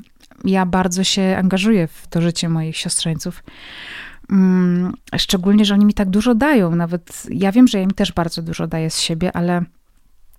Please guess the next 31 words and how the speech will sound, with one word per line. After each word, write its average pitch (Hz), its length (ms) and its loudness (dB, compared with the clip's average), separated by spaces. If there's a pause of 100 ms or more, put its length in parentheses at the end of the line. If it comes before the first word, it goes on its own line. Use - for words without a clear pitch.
(120)
ostatnio - 340 -2
mam 185 140 2
wrażenie, 180 220 2
że 165 60 -2
ten 175 180 -2
bilans 180 300 2
jest 170 160 -2
zupełnie 175 460 0
taki 180 260 -4
nierówny, 175 440 2
że, 160 280 -6
że 165 240 -4 (400)
ja 180 200 2
się 233 320 0
od 180 220 -2
nich 202 240 0
uczę 208 420 -2 (500)
niesamowicie 190 1080 2 (440)
wielu 185 380 0
więcej 175 340 -4
rzeczy 185 280 -2
niż 170 200 0
oni 165 160 0
ode 160 160 -4
mnie. 160 140 -4
Przynajmniej 180 300 2
ja 185 120 4
mam 185 140 4
takie 170 240 -6
wrażenie. - 440 -6 (1700)
E, 190 1200 2